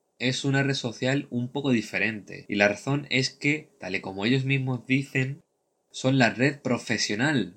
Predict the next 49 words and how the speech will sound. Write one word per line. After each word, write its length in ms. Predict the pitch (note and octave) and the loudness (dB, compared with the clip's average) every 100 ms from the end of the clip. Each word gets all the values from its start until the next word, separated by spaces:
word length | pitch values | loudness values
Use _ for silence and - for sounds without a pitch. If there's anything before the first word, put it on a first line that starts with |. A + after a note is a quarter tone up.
| _ | _
más 220 | F#2+ F#2 | -18 -14
grande 320 | F#2 F#2+ F#2 F2+ | -10 -10 -8 -10
del 160 | F2+ | -12
mundo. 500 | F2 F2 F2 F2 F2+ _ _ _ _ _ | -14 -16 -16 -16 -18 _ _ _ _ _
¿Qué 100 | D3 | -2
significa 520 | E3+ E3+ D3+ C3 G#2 | 0 -2 -2 0 0
esto? 440 | F2+ - - - _ _ _ _ _ _ | -2 -6 -16 -20 _ _ _ _ _ _
Que 80 | G#2+ | -2
en 40 | |
esta 200 | C#3 F3+ | 0 -2
red 100 | F3+ | -4
social 460 | F3 D3+ D#3 D#3 C3 | -4 -2 0 0 0
realmente 640 | B2+ C3 C#3 C#3 C3 B2+ | 0 2 0 0 -2 -4
no 480 | G#2 G#2+ C3+ D3+ C#3+ | -6 -2 0 0 -4
tenemos 420 | A#2+ C3 C#3 C#3 | -4 -2 -2 -6
amigos, 520 | G2 C3 A#2+ F2 - - | -4 -2 -2 -4 -12 -14
sino 180 | F#2 | -12
que 120 | F2+ F2 | -12 -10
tenemos 320 | F#2 B2 C#3 | -8 -6 -6
contactos 840 | G2 F2+ E2+ B2+ C3 - G#2+ C3+ | -10 -12 -4 -4 -4 -2 -2 -2
y 120 | - | 0
lo 140 | G#2 G2 | 2 2
que 100 | G2+ | 2
vamos 260 | A#2+ C#3+ | 0 -2
a 60 | D3+ | -4
hacer 300 | C#3 C#3 C#3 | -2 0 2
realmente 720 | C3+ C3+ C3+ C#3+ C3 B2+ B2+ | 2 0 -2 -4 -4 -4 -6
no 180 | G2 A2 | -6 -2
va 80 | C3 | 0
a 60 | C3+ | 0
ser 240 | C3 C3+ | 0 -2
subir 460 | - - G2+ A2 A#2+ | -4 -6 0 2 0
fotos 540 | - C3+ C3+ C#3+ - | 0 0 0 -2 -4
tomando 560 | A2 G#2+ A#2+ B2+ C#3 - | -2 0 2 0 -2 -2
una 260 | A#2+ B2 B2 | -4 -2 -4
Coca-Cola, 640 | A2 G#2+ C3+ D3+ A#2 - - | -6 -6 -2 -2 -2 -4 -12
sino 320 | - G2+ G2 | -8 -6 -2
que 160 | G2+ | 0
vamos 400 | F#2 A#2 C#3+ C#3 | 0 0 -2 -4
a 160 | B2 G#2+ | -6 -4
compartir 560 | G#2 F#2 F#2 F2+ C3 C3+ | -6 -6 -8 0 0 0
contenido 800 | A#2+ G#2 A2 A2 C#3 C#3 D#3+ - | -4 -4 -6 -4 0 0 -2 -6
que 140 | F#2+ | -6
sea 260 | - A2+ B2+ | -4 0 0
de 120 | B2+ | 0
interés 540 | A2+ G2+ F2+ F#2+ B2+ | -2 -6 -6 -4 -4
para 280 | C3+ A2+ F#2+ | -2 -2 0
otros 320 | G2+ B2 D3+ | -4 -6 -10
profesionales. 960 | - G#2+ - G2 F#2 G#2+ A#2 F2+ - - | -8 -8 -6 -8 -6 -4 -4 -6 -12 -20